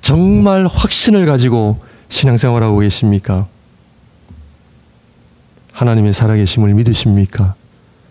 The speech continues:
정말 그분이 나와 함께하고 계심을 믿으십니까? 우리의 가정을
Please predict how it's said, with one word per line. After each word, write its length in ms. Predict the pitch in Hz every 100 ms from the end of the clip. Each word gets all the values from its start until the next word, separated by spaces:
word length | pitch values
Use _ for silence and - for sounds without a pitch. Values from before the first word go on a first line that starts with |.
| _ _ _ _ _ -
정말 300 | 131 123 117
그분이 560 | 143 131 123 113 104 - - -
나와 260 | 131 120
함께하고 480 | 123 113 123 110 107
계심을 340 | 107 - 110
믿으십니까? 760 | 113 131 - - 101 98 107 101 - _ _ _ _ _ _ _
우리의 260 | 135 127 127
가정을 600 | 135 120 131 131 113